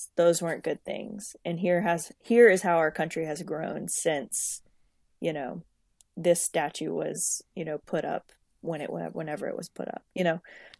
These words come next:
to read those, um, read those stories and hear, you know, exactly what happened versus, like, trying to just hide it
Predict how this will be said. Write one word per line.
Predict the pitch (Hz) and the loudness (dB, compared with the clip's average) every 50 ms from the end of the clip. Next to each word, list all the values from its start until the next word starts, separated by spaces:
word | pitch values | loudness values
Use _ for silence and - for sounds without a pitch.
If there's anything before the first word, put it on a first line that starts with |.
| _ | _
to | - - 190 175 | -2 0 0 0
read | 165 170 175 175 170 165 170 - | 2 0 0 0 0 -2 -2 -2
those, | 175 165 160 156 160 160 160 170 - - - | -2 -2 -2 -2 -4 -6 -8 -8 -10 -10 -10
um, | 160 147 143 - - - 196 185 180 _ _ _ _ _ _ - | -10 -10 -12 -12 -14 -12 -14 -14 -16 _ _ _ _ _ _ -2
read | - 180 185 190 - | 0 0 2 2 2
those | 180 170 170 - | 0 0 0 -2
stories | - - 165 160 151 151 147 147 160 160 175 - - - | -2 -2 -2 0 0 -2 -2 -2 -4 -6 -8 -10 -8 -8
and | 165 160 160 170 | -8 -8 -6 -4
hear, | - 175 175 170 165 165 160 160 156 160 165 _ _ _ _ _ _ _ _ - - - | 0 2 2 4 4 2 2 0 -2 -6 -10 _ _ _ _ _ _ _ _ -20 -14 -6
you | - 170 | -4 -2
know, | 165 160 | -2 0
exactly | 165 165 160 160 165 175 170 165 175 - - 170 165 160 156 156 156 170 175 - _ _ _ _ _ _ - | 0 0 0 0 2 2 2 2 2 -2 -4 -2 -2 0 -2 -2 -4 -6 -10 -12 _ _ _ _ _ _ -4
what | - 175 165 165 | 0 0 0 0
happened | - 165 151 151 - - 160 151 156 151 | -2 -8 -8 -8 -6 -6 -8 -8 -6 -6
versus, | 151 156 156 - - 165 156 165 175 - | -6 -6 -6 -4 -6 -4 -4 -6 -8 -10
like, | - 180 - | -10 -10 -8
trying | - - 156 156 160 - | -10 -10 -10 -10 -10 -12
to | - 170 | -12 -10
just | 170 170 170 - | -10 -10 -10 -8
hide | - 156 156 147 151 | -8 -6 -6 -4 -4
it | - - - | -6 -6 -8